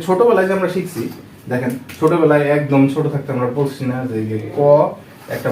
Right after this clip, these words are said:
বক্স থাকতো, ক, ক বক্স ক, এরকম থাকতো।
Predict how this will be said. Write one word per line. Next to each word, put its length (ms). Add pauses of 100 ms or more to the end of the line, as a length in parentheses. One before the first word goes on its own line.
বক্স 180 (100)
থাকতো, 240 (260)
ক, 20 (1120)
ক 20 (300)
বক্স 220 (120)
ক, 20 (540)
এরকম 300
থাকতো। 220